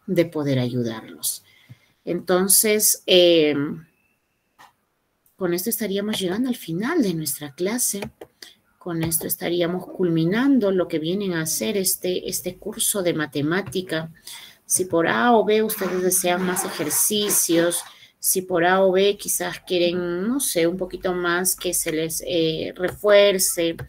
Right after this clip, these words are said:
por favor, nos escriben, ¿sí? Por ahí les podemos mandar quizás algunos ejercicios, incluso adicionales, para que ustedes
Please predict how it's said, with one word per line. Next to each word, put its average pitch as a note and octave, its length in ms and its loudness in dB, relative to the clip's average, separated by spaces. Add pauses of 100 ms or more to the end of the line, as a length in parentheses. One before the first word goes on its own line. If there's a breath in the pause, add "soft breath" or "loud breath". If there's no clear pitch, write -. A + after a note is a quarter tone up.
(580 loud breath)
por G#3 140 -10
favor, A3+ 540 0
nos G3 280 0
escriben, C3+ 520 -4
¿sí? - 340 -2
Por G#3+ 200 -2
ahí F#3 120 2
les F#3 140 -2
podemos F#3 400 0
mandar F#3 360 -2
quizás F#3 300 -6
algunos F3 380 -4
ejercicios, F3 880 -2
incluso F#3 380 -6
adicionales, F3+ 800 0
para F3 260 -6
que - 120 -16
ustedes E3+ 560 0